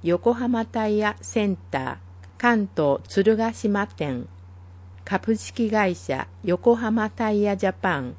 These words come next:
埼玉カンパニー鶴ヶ島営業所の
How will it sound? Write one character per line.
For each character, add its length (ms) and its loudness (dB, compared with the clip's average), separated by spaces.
埼 300 2
玉 460 2
カ 160 2
ン 120 2
パ 160 2
ニ 260 -2
ー 180 -20
鶴 300 2
ヶ 160 0
島 420 0
営 260 2
業 220 2
所 180 -4
の 220 0